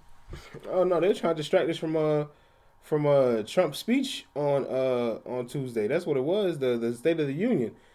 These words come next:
They hit us up with all this, uh, nonsense. We got these memes. We got all this information, and you know, Trump just went up there. He, it was, I didn't watch the whole thing. I just, you know, my news is people who make fun of the news.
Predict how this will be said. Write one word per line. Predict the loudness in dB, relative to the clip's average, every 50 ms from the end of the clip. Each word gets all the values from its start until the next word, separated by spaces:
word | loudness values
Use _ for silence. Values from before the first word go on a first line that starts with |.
| _ _ _ -4
They | -2 0 0
hit | 2 2 2
us | 2 2 2
up | 2 2
with | 2 2 4
all | 4 4
this, | 4 4 2 0 -2 -4
uh, | -2 0 0 0 0 0 0
nonsense. | 0 0 0 0 -2 -2 -2 -2 -2 -2 -2
We | -2 0
got | 0 0 0
these | 0 -4 -4
memes. | 0 2 2 4 4 4 2 2 0 0
We | 2 2
got | 2 2 2 0 -4 -12 -20 -20 -16 -6 0
all | 2 4 4
this | 4 4 2 2 0
information, | -4 -2 -2 -2 -2 0 0 -2 -2 -4 -6 -6 -8 -12 -18 -20 -20 _ _
and | -2 0 2 2 2 0 -2 -4 -8 -14 -20 -20 -20 -20 -20 -20 -20 -10 -4
you | 0 2
know, | 2 2 2
Trump | 2 2 0 0 0
just | 0 2
went | 4 4 4
up | 4 2
there. | 2 2 2 2 2 0 -4 -8 -8 -4
He, | -2 2 4
it | 6 6 8
was, | 6 6 4 2 0 2 2
I | 4 4
didn't | 6 8
watch | 6 6 6
the | 4 4
whole | 2 2 2
thing. | 2 2 0 2 2
I | 0 -2
just, | -2 -6 -10 -14 -18 -20 -10 -4
you | -2 0
know, | 2 2 2 0 -4 -10 -4
my | 2 4 6 6
news | 6 6 6 6 4 2 0
is | -2 -4 -4
people | -2 -4 -4 -2
who | 0 0
make | 2 2 2 2
fun | 2 2 2
of | 2
the | 2
news. | 0 -2 -2 -2 -4 -8